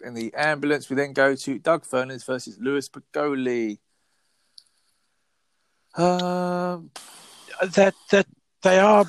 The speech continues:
Speaker 2: really, uh, you know, and we will, we will see, but, um, really building up old, um, Spicoli, aren't they?
Speaker 1: <sighs> They are, but again, it's, it's,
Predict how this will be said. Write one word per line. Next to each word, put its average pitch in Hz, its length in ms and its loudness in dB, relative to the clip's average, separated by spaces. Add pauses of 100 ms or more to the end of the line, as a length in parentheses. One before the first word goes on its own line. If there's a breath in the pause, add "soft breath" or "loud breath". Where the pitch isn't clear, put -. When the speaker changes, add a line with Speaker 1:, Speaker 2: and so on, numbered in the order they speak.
Speaker 2:
really, 170 680 6
uh, 156 140 2
you 131 280 -4
know, 120 60 4
and 110 280 -2
we 113 140 0
will, 127 360 4 (120)
we 131 140 2
will 156 160 6
see, 151 300 4 (360 loud breath)
but, - 280 2
um, 165 420 4 (1000)
really 180 320 6
building 139 480 4
up 143 180 2
old, 123 300 2
um, 117 380 2 (600)
Spicoli, 120 640 -2
aren't 113 160 -4
they? 101 140 -10 (840 loud breath)
Speaker 1:
<sighs> - 340 -6
They 196 200 4
are, 226 280 4
but 170 140 -4
again, 196 420 -4
it's, - 320 -12
it's, - 280 -8